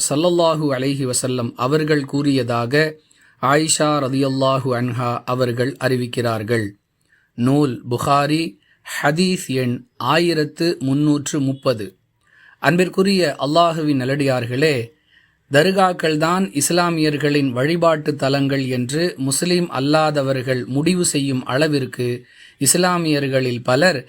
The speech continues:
சமாதிகளை வழிபடக்கூடிய நிலையை பார்க்கிறோம். இந்த வழிபாட்டு முறைக்கும் இஸ்லாத்திற்கும் எந்த சம்பந்தமும் இல்லை என்பதை நாம் எவ்வளவுதான் விளக்கமாக எடுத்துச் சொன்னாலும்,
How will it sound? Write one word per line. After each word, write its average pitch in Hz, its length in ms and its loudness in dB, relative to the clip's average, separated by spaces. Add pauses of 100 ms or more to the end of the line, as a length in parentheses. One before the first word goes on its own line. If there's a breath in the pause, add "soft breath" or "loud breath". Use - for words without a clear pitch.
(140 loud breath)
சமாதிகளை 151 840 0
வழிபடக்கூடிய 135 760 0
நிலையை 131 400 0
பார்க்கிறோம். 120 720 -2 (440 soft breath)
இந்த 135 260 2
வழிபாட்டு 151 560 2
முறைக்கும் 147 540 -2
இஸ்லாத்திற்கும் 147 800 -2
எந்த 135 320 0
சம்பந்தமும் 156 720 0
இல்லை 151 420 0
என்பதை 135 600 0 (240 loud breath)
நாம் 135 340 2
எவ்வளவுதான் 160 800 0
விளக்கமாக 156 680 0
எடுத்துச் 147 420 0
சொன்னாலும், 131 800 -2